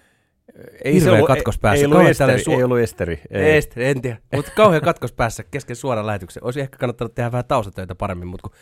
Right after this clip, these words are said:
Speaker 2: tuli vaan mieleen.
Speaker 1: Niin
Speaker 2: Muistit-,
Speaker 1: yhtäkkiä tämä
Speaker 2: joo, mut suurin piirtein samat tuulennopeudet nyt Irmassa ja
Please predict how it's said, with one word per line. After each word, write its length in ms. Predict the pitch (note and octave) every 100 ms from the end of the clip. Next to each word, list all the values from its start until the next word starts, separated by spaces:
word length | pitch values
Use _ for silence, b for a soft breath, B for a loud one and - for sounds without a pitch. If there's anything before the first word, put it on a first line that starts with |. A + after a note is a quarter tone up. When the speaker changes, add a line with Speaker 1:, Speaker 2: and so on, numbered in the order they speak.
| b b
Speaker 2:
tuli 180 | G3+ D#3
vaan 160 | F3
mieleen. 520 | F#3 A3+ A#2 F#2+ F2 F2 b b b b b _ -
Speaker 1:
Niin 100 | F#3
Speaker 2:
Muistit-, 180 | E3+ C#3
Speaker 1:
yhtäkkiä 360 | B2 - G#2+
tämä 280 | G2 G2+ -
Speaker 2:
joo, 100 | F#2
mut 160 | C3 C3
suurin 220 | F3+ E3
piirtein 260 | E3 D#3
samat 320 | D#3 E3 A#2 -
tuulennopeudet 640 | C3 A2 G2+ - G2 -
nyt 140 | G2+
Irmassa 400 | C#3+ A#2+ G2+ -
ja 160 | F#2+